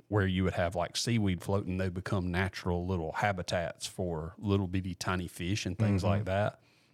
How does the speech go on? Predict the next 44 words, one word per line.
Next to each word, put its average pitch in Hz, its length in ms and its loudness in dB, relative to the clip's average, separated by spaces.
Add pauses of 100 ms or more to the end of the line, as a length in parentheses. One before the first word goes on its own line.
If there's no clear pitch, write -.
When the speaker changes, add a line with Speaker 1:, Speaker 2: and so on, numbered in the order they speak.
(760)
Speaker 1:
Uh, 87 280 4
but 90 400 0
th-, 110 100 -8 (140)
but 95 320 -2
there's 95 160 4
so 101 200 2
much 87 320 0
of 104 140 4
it 113 180 0
that 90 120 2
it 80 100 -4
sucks - 320 -4
all 87 140 2
the 78 60 -6
oxygen 104 560 0
out, 113 240 0
so 85 340 -2
it's 101 100 -6
completely 90 500 -6
void 82 320 -4
of 76 160 -8
it. - 140 -10
But 92 280 0 (340)
it's 98 160 -2
also 117 480 8
can 95 180 2
be, 90 240 0 (160)
it's 98 160 0
not 117 200 6
just 104 200 0
a 98 60 2
nuisance 98 580 2
to 135 80 2
people, 143 360 2
it - 60 -4
can 101 100 0
also 101 220 2
be 92 140 0
dangerous 90 540 0
to 90 80 -4
humans 80 500 -4 (380)
because 101 280 2
the 92 100 -2
gas 98 640 2